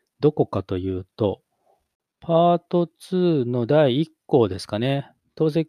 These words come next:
患者の心理の理解と精神疾患、過去うつ病、えー、心身症への対応、お、サイコネフロロジーの基礎の部分を、お、執筆担当されている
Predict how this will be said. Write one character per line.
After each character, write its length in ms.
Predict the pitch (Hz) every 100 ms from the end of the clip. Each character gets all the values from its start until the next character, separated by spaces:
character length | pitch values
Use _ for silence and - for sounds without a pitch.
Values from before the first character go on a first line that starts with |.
| -
患 300 | 170 170 143
者 120 | 120
の 100 | 110
心 360 | - 156 151 123
理 140 | 110
の 140 | 104
理 120 | 113 123
解 280 | 120 98
と 280 | - 113 113 - - - _
精 180 | - 151
神 160 | 156 135
疾 180 | 139
患、 160 | - 92
過 120 | 131
去 120 | - 101
う 60 |
つ 140 | - 104
病、 280 | 104 98 - _ _ _ 120
え 80 |
ー、 40 | 113
心 220 | 143 139
身 180 | 147 139
症 220 | - 131
へ 80 | 151
の 100 | 123
対 340 | - 104 98 101
応、 240 | 95 - -
お、 220 | 110 107
サ 120 | 107
イ 60 | 120
コ 100 | 120
ネ 100 | 117
フ 160 | 110 117
ロ 120 | 123
ロ 140 | 107
ジ 160 | 95 98
ー 60 |
の 160 | 113 123
基 60 | -
礎 200 | - 123 - _ _ -
の 160 | 143 -
部 140 | 170
分 260 | 151 127 147
を、 220 | 180 - _ - _ _ _ _
お、 360 | 131 123 120 117
執 140 | -
筆 180 | - -
担 160 | 143 123
当 120 | 92
さ 140 | -
れ 120 | 104 98
て 140 | 104
い 120 | 98
る 220 | 95 98